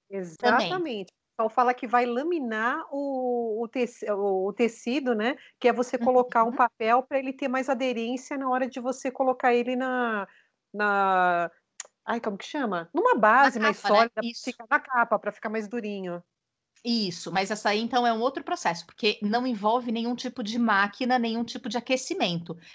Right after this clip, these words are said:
Speaker 1: Essa, embora a gente passe com ferro pra, enfim, dar um acabamento melhor, mas não, não depende de nenhuma laminadora, né? E, ah, aliás, gente, todas essas,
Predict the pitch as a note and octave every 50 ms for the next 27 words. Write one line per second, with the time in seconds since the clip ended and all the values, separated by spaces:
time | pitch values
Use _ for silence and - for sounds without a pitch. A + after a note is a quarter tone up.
0 | - - - - G#3 A#3 A#3 - C#4+ - - F3 - A#3 A3 G3 F#3 G3 G#3+ G#3+
1 | G#3+ G#3 A3+ - - - G3+ G3 - - A#3 G#3 - - F#3 F#3+ G3+ G3 - G3+
2 | G3 G3+ G#3 - _ _ _ _ _ _ _ _ _ _ _ _ _ _ A3 A3
3 | G#3 - F3+ D#3+ D#3+ D#3+ F3 F3+ F3+ F#3 F3+ G#3 F#3 F#3+ G3 G3 G3 G3 - G#3
4 | G3+ F#3+ F3+ F3 F3+ G#3+ C4 B3+ G#3 - - _ _ _ _ - G3 F#3+ G3 G3
5 | G3+ G3+ G#3 G#3 G3 G3 G#3 G#3+ A3+ A#3 A#3 A#3 - A3 A3 A#3 A#3 A#3 A#3 A#3
6 | - B3 B3 B3 A#3 B3+ A3+ A#3+ A#3 A#3 A#3 A#3+ A#3+ B3+ C4+ C4+ C4+ C4+ B3+ -
7 | - B3 B3+ C4 C4 C4+ C#4+ D4 B3+ G#3+ A#3 A#3 A3+ A3+ A3 G3+ F3 E3+ E3+ -
8 | _ _ G3 F3+ F3+ F#3 G#3 - B3 C4+ D4 D#4 C#4 G#3+ G3+ A3+ A3+ G#3+ A3+ C#4+
9 | F4 D#4 B3 G#3+ F#3 F3 F3 - G3+ - - B3+ C#4 C#4 G4+ G4+ G4 G#4 G4 -
10 | - D#4 B3 G#3 - - - -